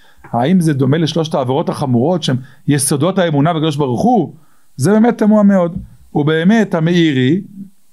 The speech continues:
גם בכיוון של השפת אמת, כותב,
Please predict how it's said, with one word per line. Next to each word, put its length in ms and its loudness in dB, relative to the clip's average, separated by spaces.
גם 360 0
בכיוון 300 0
של 100 2
השפת 320 -4
אמת, 220 2
כותב, 360 0